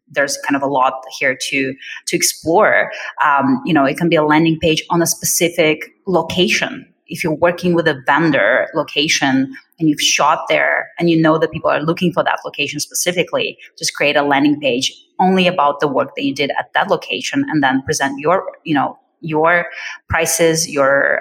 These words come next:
um, you know, your, some featured work from that location, how that may look for that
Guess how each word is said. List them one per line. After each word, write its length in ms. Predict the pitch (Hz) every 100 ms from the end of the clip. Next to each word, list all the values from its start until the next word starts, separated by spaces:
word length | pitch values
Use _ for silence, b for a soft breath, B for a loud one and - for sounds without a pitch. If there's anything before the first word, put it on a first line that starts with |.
| -
um, 580 | - 60 64 62 - - - -
you 100 | -
know, 200 | - 127 -
your, 340 | 165 156 - - _
some 400 | - 151 147 147
featured 380 | - 180 185 175
work 160 | 156 156 143 -
from 240 | 160 147
that 160 | 139 -
location, 500 | 156 - 151 - 160 -
how 80 | 151
that 160 | 147 156
may 140 | 151
look 280 | 143 156 -
for 120 | 180
that 160 | 160